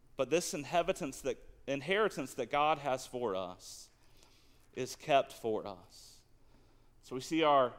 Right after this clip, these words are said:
hope is about what God provides for us, what he's done for us, but also what he is protecting for us. An inheritance that the things of this world cannot touch.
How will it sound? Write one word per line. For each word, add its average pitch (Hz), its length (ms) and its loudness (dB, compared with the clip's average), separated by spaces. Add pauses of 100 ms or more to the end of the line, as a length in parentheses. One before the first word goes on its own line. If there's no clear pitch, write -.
(200)
hope 185 400 6
is 151 160 0
about 143 220 4
what 131 120 2
God 143 220 6
provides 143 460 4
for 160 160 2
us, - 120 -4
what 135 80 -2
he's 131 100 -6
done 151 180 -2
for 156 120 -2
us, 151 180 -4
but 139 60 0
also 143 380 2
what 120 200 0
he 135 180 -2
is 110 200 -4 (300)
protecting 131 640 -6
for 101 280 -6
us. 98 540 -8 (640)
An 120 80 -4
inheritance 147 1000 0 (320)
that - 480 4 (260)
the 131 80 -4
things 180 380 0
of 165 80 0
this 165 200 -2
world 185 360 6
cannot 180 400 0
touch. - 720 -2